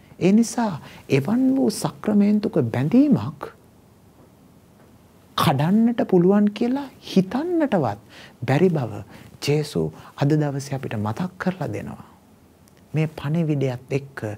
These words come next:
අපි අපේ පවුල් ජීවිත වෙතට හැරෙමු. මා ප්‍රියාදර සහෝදර සහෝදරියනි, පවුල් ජීවිතය අත්අරින්නට හිතෙන අවස්ථාවල ජේසුගේ මේ වචන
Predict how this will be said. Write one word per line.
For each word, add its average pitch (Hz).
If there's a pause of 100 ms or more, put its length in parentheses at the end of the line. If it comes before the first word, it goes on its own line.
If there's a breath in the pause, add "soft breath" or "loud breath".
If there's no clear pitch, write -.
(340 loud breath)
අපි 127
අපේ 127
පවුල් 139 (180)
ජීවිත 135 (480 loud breath)
වෙතට 123 (140)
හැරෙමු. 113 (260)
මා 143
ප්‍රියාදර 135
සහෝදර 127
සහෝදරියනි, 123 (800 soft breath)
පවුල් 185 (140)
ජීවිතය 185 (540)
අත්අරින්නට 202 (880 soft breath)
හිතෙන 151
අවස්ථාවල 135 (420 loud breath)
ජේසුගේ 135
මේ 117
වචන 123